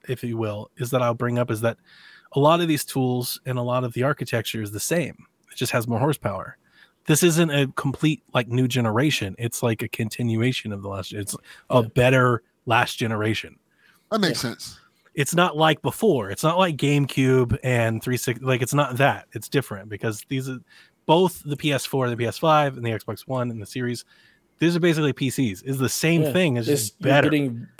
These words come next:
Speaker 2: diminishing returns.
Speaker 1: Yeah,
Speaker 2: That,
Speaker 1: that's
Speaker 2: that's
Speaker 1: it.
Speaker 2: basically what it is. You're getting
Speaker 1: So
Speaker 2: these
Speaker 1: it's not
Speaker 2: diminishing
Speaker 1: like they're like,
Speaker 2: returns.
Speaker 1: "Oh, we've gotta learn how to program for the P S five." That's not,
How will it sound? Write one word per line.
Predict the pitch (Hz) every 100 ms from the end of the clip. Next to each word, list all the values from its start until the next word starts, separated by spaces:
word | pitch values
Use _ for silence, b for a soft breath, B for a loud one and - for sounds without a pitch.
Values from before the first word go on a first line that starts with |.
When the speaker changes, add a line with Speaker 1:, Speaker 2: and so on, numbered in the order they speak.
| _ -
Speaker 2:
diminishing | 135 135 147 143 151 135
returns. | 123 - 131 110 113 - - -
Speaker 1:
Yeah, | 160 117
Speaker 2:
That, | 117 143
Speaker 1:
that's | 143 -
Speaker 2:
that's | 117
Speaker 1:
it. |
Speaker 2:
basically | 123 127 - 120
what | 113
it | 107
is. | 113 110 120
You're | 113
getting | 120 127
Speaker 1:
So | 170
Speaker 2:
these | 170
Speaker 1:
it's |
not | 226 254
Speaker 2:
diminishing | 226 214 170
Speaker 1:
like | 170
they're | 180
like, | 175 143
Speaker 2:
returns. | - 190
Speaker 1:
"Oh, | 214 185
we've | 247
gotta | 247 156
learn | 131 135 180 180 151 196 - b b
how | - - 135
to | 160
program | 170 - 151 165 180
for | 190
the | 185
P | 214
S | 202
five." | 143
That's | 139 190 -
not, | 175